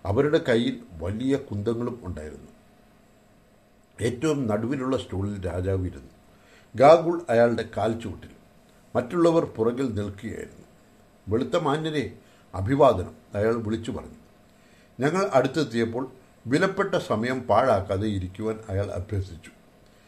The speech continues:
"ഇവിടെ നടക്കുവാൻ പോകുന്ന കാര്യങ്ങൾ വച്ച് നോക്കുമ്പോൾ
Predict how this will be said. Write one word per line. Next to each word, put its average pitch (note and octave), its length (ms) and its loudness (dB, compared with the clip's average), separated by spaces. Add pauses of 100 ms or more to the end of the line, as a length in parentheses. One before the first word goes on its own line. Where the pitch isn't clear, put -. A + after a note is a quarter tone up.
(280)
"ഇവിടെ G3 400 8
നടക്കുവാൻ C#3+ 560 2
പോകുന്ന D3 380 -2
കാര്യങ്ങൾ C3 360 4
വച്ച് A2 260 -4
നോക്കുമ്പോൾ F2+ 520 -8